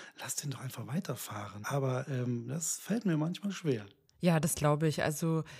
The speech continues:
Speaker 2: ich habe auch Tage, da fällt mir das schwer. Ich meine, ich wohne in Berlin und das ist meiner Meinung nach die unfreundlichste Stadt <laughs> Deutschland. Also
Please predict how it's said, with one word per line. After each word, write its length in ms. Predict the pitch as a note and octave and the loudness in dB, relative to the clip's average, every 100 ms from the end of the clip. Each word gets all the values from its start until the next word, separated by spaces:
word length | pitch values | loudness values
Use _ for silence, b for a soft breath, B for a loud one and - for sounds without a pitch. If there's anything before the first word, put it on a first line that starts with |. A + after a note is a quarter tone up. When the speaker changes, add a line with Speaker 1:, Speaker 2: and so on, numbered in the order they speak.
| B | B
Speaker 2:
ich 180 | F#3+ F#3 | -4 4
habe 320 | F3+ E3+ D3+ | 4 4 4
auch 240 | D#3+ G#3 - | 2 0 -2
Tage, 440 | E3 E3 F#3 G3+ | 0 0 2 2
da 120 | F3+ | 2
fällt 300 | F3 F#3+ F#3 | 2 2 2
mir 200 | F#3 F#3+ | 4 4
das 220 | G3+ G#3+ | 4 0
schwer. 340 | - - G#3 A3 | -2 0 2 2
Ich 140 | - | 2
meine, 180 | F3+ E3+ | 2 2
ich 140 | D#3 | 2
wohne 180 | E3 F3+ | 2 2
in 140 | F3+ E3 | 4 4
Berlin 460 | D#3+ D3+ G#3+ B3 B B B | 2 2 0 -2 B B B
und 340 | - F3 E3 - | 0 0 0 -4
das 200 | - F3 | -4 -4
ist 120 | F3 D#3+ | -2 0
meiner 240 | D#3 E3+ | 0 2
Meinung 280 | E3+ E3 E3+ | 2 0 0
nach 140 | D#3+ | 0
die 140 | D3+ - | -2 -2
unfreundlichste 720 | F3+ - E3+ D#3+ E3 - D3+ | -2 0 0 2 0 0 0
Stadt 300 | - E3+ - | 2 2 2
<laughs> 0 | |
Deutschland. 500 | D#3+ - - A#3 A3 | 2 2 4 4 4
Also 280 | E3+ - | 2 2